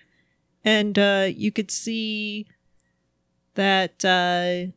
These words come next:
you know, you could see where they would have their struggles, but, uh, again, you're rooting for them the whole time.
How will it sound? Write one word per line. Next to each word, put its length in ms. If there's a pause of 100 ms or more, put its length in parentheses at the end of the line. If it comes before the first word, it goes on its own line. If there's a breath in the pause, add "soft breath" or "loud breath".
(1700)
you 160
know, 180 (480)
you 140
could 160
see 340
where 440
they 180
would 160
have 320
their 200
struggles, 640
but, 540
uh, 880 (200)
again, 360
you're 120
rooting 300
for 160
them 200
the 80
whole 200
time. 280